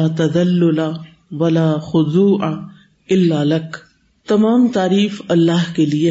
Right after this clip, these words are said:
ہے، عبادت کرنے والوں کی تعریف، شکر گزاروں کی تعریف اور حمد۔ اے ہمارے رب،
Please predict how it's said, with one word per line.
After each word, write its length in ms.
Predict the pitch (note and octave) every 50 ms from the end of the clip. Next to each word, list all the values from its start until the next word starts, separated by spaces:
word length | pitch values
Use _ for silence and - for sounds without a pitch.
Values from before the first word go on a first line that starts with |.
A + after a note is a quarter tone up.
| D#3 D#3+
ہے، 100 | D3+ D3+ - - _ _ _ _ _ _ -
عبادت 500 | G3+ F#3+ F#3 G3 G3 G3 F#3+ A3 G#3+ G#3+ -
کرنے 280 | F#3+ F3+ E3+ F#3 F#3 E3+ E3
والوں 300 | E3 E3 F3 F#3 G3 G3
کی 160 | G3+ G#3 G3
تعریف، 480 | G3 G#3 G3 G3 F#3+ G3+ G#3 G#3+ G#3 - - - _ _ _ -
شکر 320 | - - G#3 G3 G3+ F#3 E3+ D#3
گزاروں 440 | E3+ E3 D#3+ E3+ E3+ E3+ F3 F3+
کی 160 | F3 - E3 D#3+
تعریف 420 | D#3+ E3 D3+ D3 D#3+ D#3+ D#3+ D#3+ D#3+ - - - _ -
اور 200 | - E3 D#3+ D#3 E3+
حمد۔ 340 | D#3+ D3+ D#3 D#3 D3+ - - - - - - - _ _ _ _ _ _ -
اے 120 | - G3 G3 F3+
ہمارے 420 | G3 F#3+ F3 F#3 F#3 F3+ F#3 F#3
رب، 200 | F3 G3 G#3 G#3